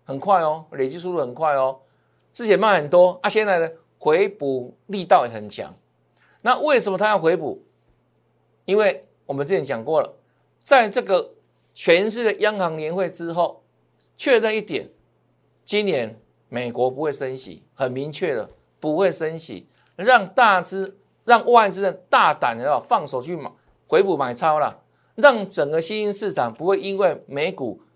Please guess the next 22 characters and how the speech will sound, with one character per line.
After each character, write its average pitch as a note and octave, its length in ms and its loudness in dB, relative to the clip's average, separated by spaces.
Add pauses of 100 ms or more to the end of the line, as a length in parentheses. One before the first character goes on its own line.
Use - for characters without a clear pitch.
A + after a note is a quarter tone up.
(140)
美 C#3+ 220 -4
国 C#3+ 160 -2
可 C3+ 40 -4
能 D#3 140 -6
升 F3 180 -4
息， E3+ 140 -10
对 D3 100 -2
不 D3+ 60 0
对？ D3+ 300 -2 (400)
造 F#3+ 180 4
成 D3 260 -2 (440)
新 G#3 300 -4
兴 G3+ 100 -4
市 G3+ 160 -6
场 B2 160 -2
的 A#2+ 80 -8
资 F3+ 240 -10
金 E3+ 360 -6 (120)
流 D3+ 260 2
往 E3 220 4
美 C3+ 280 -8
国 G#2 320 -10